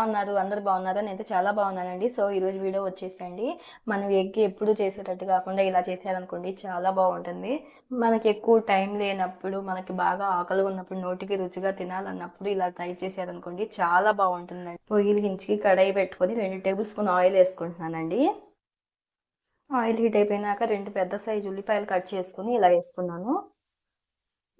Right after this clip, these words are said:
పావు టీ స్పూన్ ఉప్పు వేస్తున్నానండి. ఉప్పు ఏంటి అనుకుంటున్నారా? తొందరగా మనకి ఉల్లిపాయ అనేది మగ్గద్దండి. కానీ లో ఫ్లేమ్‌లోనే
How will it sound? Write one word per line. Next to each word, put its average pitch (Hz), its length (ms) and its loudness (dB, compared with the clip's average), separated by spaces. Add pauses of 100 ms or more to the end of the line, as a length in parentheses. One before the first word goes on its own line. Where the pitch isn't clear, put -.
(560)
పావు 175 200 12 (100)
టీ 175 80 8 (140)
స్పూన్ 208 280 0 (160)
ఉప్పు 185 200 0
వేస్తున్నానండి. 180 680 2 (100)
ఉప్పు 202 200 -6
ఏంటి 185 220 -4
అనుకుంటున్నారా? 165 560 -4 (100)
తొందరగా 180 400 4
మనకి 180 260 0
ఉల్లిపాయ 185 340 4 (100)
అనేది 175 280 -4 (400)
మగ్గద్దండి. 175 640 4 (1800)
కానీ 185 220 0 (240)
లో 175 60 12 (120)
ఫ్లేమ్‌లోనే 175 380 4